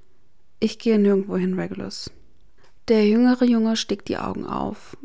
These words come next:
so ernst und entschlossen. "Ich weiß", sagt er, obwohl die Pause ihn verrät. "Ich meine es ernst." Regulus sieht einen Moment lang fast traurig aus,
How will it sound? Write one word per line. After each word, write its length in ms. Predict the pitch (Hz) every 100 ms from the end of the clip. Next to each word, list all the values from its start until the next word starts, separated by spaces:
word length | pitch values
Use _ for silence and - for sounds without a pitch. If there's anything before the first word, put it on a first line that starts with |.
| - - -
so 200 | 220 214
ernst 480 | 214 208 208 - -
und 100 | -
entschlossen. 640 | 220 - - 185 - 190 - - - -
"Ich 240 | 220 -
weiß", 460 | 226 233 196 - - -
sagt 320 | - 180 -
er, 240 | - 196 202 254 -
obwohl 260 | 202 202
die 100 | 190
Pause 420 | 190 - 185 185 185
ihn 160 | 202
verrät. 500 | - 202 196 170 - - - - - - - - - - - -
"Ich 160 | 233
meine 260 | 226 214 208
es 120 | 196
ernst." 580 | - 190 175 - - - - - - - - - - - - - - -
Regulus 380 | 240 240 240 233
sieht 160 | 233 220
einen 180 | 208
Moment 300 | 196 185 185
lang 160 | 196 185
fast 260 | - - -
traurig 460 | - 160 190 -
aus, 340 | - - -